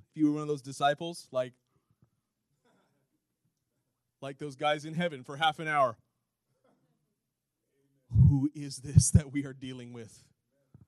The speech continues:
The one who commands the waves, the one who walks on water, the one who can be raised on his own power from death.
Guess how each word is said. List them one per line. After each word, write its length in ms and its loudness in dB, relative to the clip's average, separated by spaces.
The 60 -20
one 200 -10
who 140 -12
commands 540 -10
the 80 -12
waves, 840 -14
the 60 -16
one 180 -2
who 120 4
walks 420 -10
on 200 -20
water, 400 -20
the 60 -16
one 200 -2
who 120 2
can 260 -4
be 240 2
raised 640 -10
on 140 -8
his 160 -6
own 240 -8
power 420 -14
from 220 -18
death. 320 -18